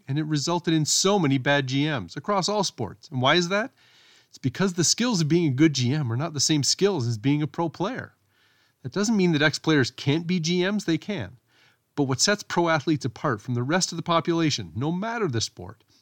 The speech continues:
is far more about their physical ability. Skating and stick handling a hockey puck, dunking a basketball, running a crossing route through the teeth of the defense, or hitting a three two curve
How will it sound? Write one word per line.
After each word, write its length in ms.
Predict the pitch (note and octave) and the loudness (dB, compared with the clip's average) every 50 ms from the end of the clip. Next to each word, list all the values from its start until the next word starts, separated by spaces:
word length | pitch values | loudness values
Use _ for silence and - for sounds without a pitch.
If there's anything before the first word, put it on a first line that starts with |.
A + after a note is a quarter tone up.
| _ _ _ - | _ _ _ -6
is 140 | A#2 - - | -4 -4 -4
far 360 | - - - A3+ A#3 A3+ F#3+ | -4 -2 0 2 2 4 4
more 320 | C#3+ A2+ G2 F#2+ G2 A2 | 2 2 0 -2 -4 -6
about 240 | C#3+ B2 A#2 A#2 B2 | -6 -4 -4 -4 -4
their 120 | F3 F3 | -4 -4
physical 440 | D#3+ - A#3 A#3 G#3 F#3 - B2 G#2+ | -4 -2 -2 -2 -2 -2 -2 -2 -2
ability. 440 | G2 E2+ F#2+ F#2 E2+ F2 F#2+ - - _ _ _ _ _ _ _ _ _ _ | -2 -4 -6 -10 -10 -12 -14 -18 -20 _ _ _ _ _ _ _ _ _ _
Skating 400 | - - - D#3+ F3 F3+ F#3+ F3+ | -6 0 4 6 6 6 6 4
and 100 | E3+ D#3 | 2 2
stick 220 | - - F#3 E3 | 0 0 -2 -2
handling 300 | - F3+ F3+ F3 F3 E3 | 0 -2 -2 -2 -2 -4
a 20 | D3 | -4
hockey 320 | A#2 E3 E3+ E3 - D3+ | -4 -4 -6 -4 -4 -8
puck, 360 | B2 - - G2 - - _ _ - | -8 -8 -10 -12 -12 -14 _ _ -8
dunking 320 | F3 G3+ G3+ - G#3 F3+ | -6 -6 -4 -2 -2 -2
a 40 | C#3+ | 0
basketball, 640 | G#2+ C#3+ D3 F3 F#3+ F#3 - C#3+ B2 - - F2+ G#2 | 0 0 0 0 0 -2 -2 -4 -6 -6 -8 -10 -8
running 300 | G2 G#2 C#3 F#3 G#3 F#3+ | -4 -2 -2 0 0 -2
a 60 | D#3 - | -4 -4
crossing 420 | - - E3 G3 F#3+ - - D3+ | -2 0 2 2 2 0 0 0
route 160 | C#3 C3 B2 | 0 -2 -2
through 140 | - - C#3 | -4 -4 -4
the 100 | B2+ A#2+ | -4 -4
teeth 320 | B2 - - G3+ G3 - | -6 -4 -4 -6 -6 -6
of 80 | - B2 | -8 -8
the 60 | B2 | -8
defense, 600 | A2+ C3 F3 G3+ G3+ - A#2 B2 A#2+ - - - - _ _ _ _ _ _ _ _ - | -6 -6 -8 -8 -8 -8 -10 -10 -12 -14 -20 -20 -20 _ _ _ _ _ _ _ _ -6
or 100 | B2 F#2+ | -4 -2
hitting 220 | C3+ G#3 A3+ E3 | 0 0 2 0
a 40 | B2+ | 0
three 240 | - - G3 G3 F3 | 0 0 0 0 0
two 180 | - - D#3+ | 2 0 0
curve 540 | A#2+ - - F3+ A#3 A3+ B2+ - - - - | -2 0 0 0 0 0 0 -2 -6 -10 -18